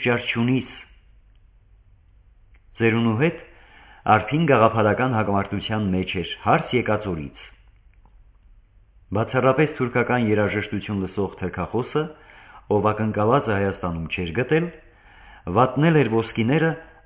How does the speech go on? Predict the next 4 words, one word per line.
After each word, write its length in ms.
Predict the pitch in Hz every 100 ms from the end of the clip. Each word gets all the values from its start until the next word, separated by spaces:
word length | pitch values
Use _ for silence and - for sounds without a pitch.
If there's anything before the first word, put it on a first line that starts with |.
| -
անկասելիորեն 840 | 151 165 135 135 117 101 95 104 117
համոզված. 500 | 104 104 92 95 - - - - - - - - - _ -
"Իշտը 340 | 95 - - 120
հայերը 460 | 120 123 139 139